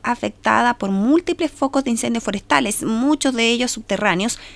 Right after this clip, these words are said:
que mantuvo a los organismos día y noche trabajando sin descanso.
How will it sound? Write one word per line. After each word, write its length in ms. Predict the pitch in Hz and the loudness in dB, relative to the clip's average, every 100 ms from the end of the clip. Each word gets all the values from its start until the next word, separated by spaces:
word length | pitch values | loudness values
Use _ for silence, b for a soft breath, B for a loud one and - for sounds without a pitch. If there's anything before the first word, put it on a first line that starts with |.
| B | B
que 100 | 156 | -4
mantuvo 340 | 98 185 226 233 | -4 -2 2 2
a 60 | |
los 220 | 226 226 | 2 -2
organismos 440 | 220 208 214 226 202 | -4 -2 0 0 0
día 160 | 226 | 0
y 60 | 254 | 0
noche 340 | 220 262 - | 0 0 -2
trabajando 540 | - 196 185 - 208 214 | -2 -2 -2 -2 -2 -2
sin 220 | - 175 | -4 -6
descanso. 580 | 175 - 160 156 - | -6 -2 -2 0 -4